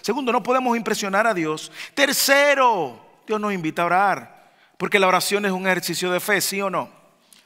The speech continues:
Cada vez que oramos, ¿qué estamos diciendo? "Señor, porque tú estás en el cielo y yo, y yo estoy en la tierra, porque tú eres infinito y yo soy finito, porque tú eres omnisciente, tú lo sabes todo. Yo no, yo oro a ti por esto, por esto, por aquello".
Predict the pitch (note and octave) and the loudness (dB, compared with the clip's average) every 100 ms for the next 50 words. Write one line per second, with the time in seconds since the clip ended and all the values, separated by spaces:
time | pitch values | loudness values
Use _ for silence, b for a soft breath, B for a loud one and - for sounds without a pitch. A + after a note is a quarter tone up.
0 | B B - A3+ B3+ - A3+ G3+ F#3 E3 | B B 2 4 2 0 4 4 2 -2
1 | G#3 F#3 G#3+ G#3 G3 F#3+ D#3+ C#3 B B | -4 2 2 2 -4 -2 -4 -4 B B
2 | - A#3 B3 F3+ F3+ F#3+ - D#4 D4 - | -6 0 0 0 -2 -4 -2 0 0 0
3 | G3+ E3+ E3+ F#3+ - C3 E3+ F3+ F3 D#3 | 0 0 -2 -4 -6 -6 -6 -4 -2 -2
4 | C3+ B2+ C3+ D3+ E3 - C#4+ D#4 C#4+ A3 | -2 -4 -6 -8 -8 -4 -2 -2 -4 -6
5 | F3+ D#3+ D#3+ B B F#3 G3+ F3+ G#3 F#3 | -6 -6 -10 B B -4 -2 -2 -4 -4
6 | D#3 D3 D#3 E3 F3 G3+ C4 C4+ - A#3+ | -4 -4 -6 -6 -6 -2 -2 -2 0 0
7 | A#3 A3+ A3 - _ _ - - B3+ C4 | 0 -8 -8 -14 _ _ -6 -4 -2 -4
8 | F3+ F3+ - A3 A3+ B3 G#3 - D3+ C3+ | -6 -8 -8 -6 0 0 0 -4 -4 -2
9 | C#3 b b b b b b _ _ _ | -6 b b b b b b _ _ _
10 | C#3 F#3+ D#3+ C3+ C3+ - C3+ B2 E3 E3 | -6 -4 -4 -6 -8 -16 -16 -8 -4 -2
11 | E3+ D#3 D#3+ D#3+ C#3+ C#3 C3 C#3 - B2+ | -2 -4 -6 -12 -10 -8 -4 -6 -6 -12
12 | B2+ B2 B2+ B2+ B2+ B2 A#2 A2 B2+ B2+ | -10 -6 -6 -8 -16 -14 -14 -14 -16 -16
13 | B2 | -18